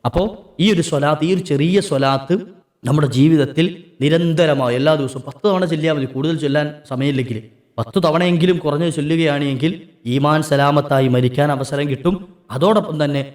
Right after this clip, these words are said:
ജീവിതത്തിൽ ചെയ്ത മുഴുവൻ പാപങ്ങളും, ചെറുതും വലുതുമായ മുഴുവൻ പാപങ്ങളും കഴുകി വൃത്തിയാക്കിയതിന് ശേഷമല്ലാതെ ആ വ്യക്തി മരണപ്പെടൂല. ചെയ്തു പോയ പാപങ്ങളുണ്ടല്ലോ,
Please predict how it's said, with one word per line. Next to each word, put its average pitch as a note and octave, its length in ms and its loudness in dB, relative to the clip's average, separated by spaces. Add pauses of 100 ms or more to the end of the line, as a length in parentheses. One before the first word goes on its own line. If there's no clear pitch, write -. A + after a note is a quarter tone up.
(120)
ജീവിതത്തിൽ D#3+ 680 0
ചെയ്ത F3+ 420 0
മുഴുവൻ G3+ 680 2
പാപങ്ങളും, C#3+ 800 -2
ചെറുതും C3+ 500 0
വലുതുമായ C3+ 680 0 (280)
മുഴുവൻ A3+ 360 0
പാപങ്ങളും D#3 800 -2
കഴുകി E3 420 2
വൃത്തിയാക്കിയതിന് C#3+ 800 0
ശേഷമല്ലാതെ C3+ 1040 -2 (160)
ആ C#3+ 60 0
വ്യക്തി C3 280 -4
മരണപ്പെടൂല. A2+ 600 -4 (760)
ചെയ്തു B3 320 2
പോയ A3 300 4 (180)
പാപങ്ങളുണ്ടല്ലോ, F3 760 0